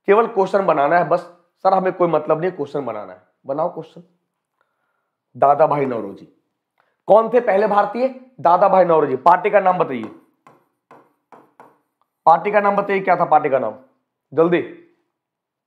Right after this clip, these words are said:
पार्टी का नाम की बात करें तो दादा भाई नौरोजी पहले सदस्य हैं जो ब्रिटिश संसद में चुने गए हैं। पार्टी का नाम क्या था?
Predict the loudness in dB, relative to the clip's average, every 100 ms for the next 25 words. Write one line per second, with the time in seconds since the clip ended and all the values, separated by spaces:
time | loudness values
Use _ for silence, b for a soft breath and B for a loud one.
0 | _ _ _ _ _ _ 0 0 2 4
1 | 4 0 2 2 4 0 0 -2 -10 _
2 | -4 2 4 6 4 4 0 2 2 0
3 | -4 -4 -2 0 0 0 -2 -2 -4 -4
4 | -6 -10 _ _ _ _ -2 0 0 -2
5 | -4 -2 0 0 0 0 0 0 -4 -2
6 | 0 2 2 0 -2 -6 -8 _ _ _
7 | _ _ _ 0 2 2 2 2 2 2
8 | 0 2